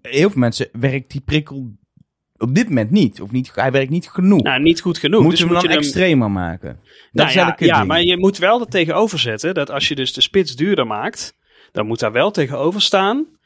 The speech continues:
Speaker 2: dat is de dal goedkoper wordt. En dat is ook wel echt het idee. Het bestaat eigenlijk al, hè, dat heet N S-voordeel. Daar wordt dan mee ge-, mee geëxperimenteerd, hè, met mensen, ik geloof, tot zestig procent korting geven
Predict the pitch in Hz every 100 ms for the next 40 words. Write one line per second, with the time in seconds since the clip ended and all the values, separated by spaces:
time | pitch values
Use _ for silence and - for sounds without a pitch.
0 | _ _ _ 107 117 107 113 110 117 165
1 | 233 _ _ - - 226 208 104 95 -
2 | 117 - 135 147 139 - 139 139 147 113
3 | 110 - 147 135 131 127 123 127 127 139
4 | 165 120 117 131 120 117 - 135 131 135
5 | 156 139 120 120 113 113 113 120 110 117
6 | 120 117 123 - 120 113 110 131 160 151
7 | 143 160 123 123 117 120 117 - 123 110
8 | 120 - 113 - _ - 113 - 139 -
9 | 110 113 113 113